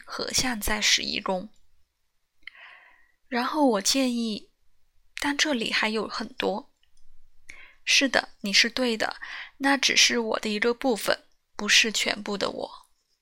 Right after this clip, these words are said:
我在这儿看到了业务。哦，是的，我总是在想着业务或经营，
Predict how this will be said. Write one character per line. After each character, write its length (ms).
我 180
在 260
这 160
儿 180
看 400
到 280
了 580
业 260
务。 320
哦， 200
是 240
的， 200
我 180
总 240
是 200
在 220
想 220
着 400
业 220
务 320
或 320
经 360
营， 260